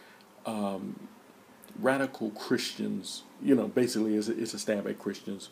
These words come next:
They have this thing that radical Christians are just as bad as radical Muslims, you know, especially after, uh, Rosie O'Donnell made that stupid statement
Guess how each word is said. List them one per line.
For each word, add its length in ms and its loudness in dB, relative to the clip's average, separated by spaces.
They 80 -2
have 220 0
this 100 0
thing 240 2
that 120 -2
radical 440 2
Christians 960 -4
are 340 2
just 260 0
as 80 0
bad 560 4
as 400 0
radical 480 -2
Muslims, 960 0
you 100 4
know, 280 0
especially 580 2
after, 600 0
uh, 320 -6
Rosie 320 4
O'Donnell 500 2
made 240 2
that 160 -2
stupid 400 -2
statement 480 0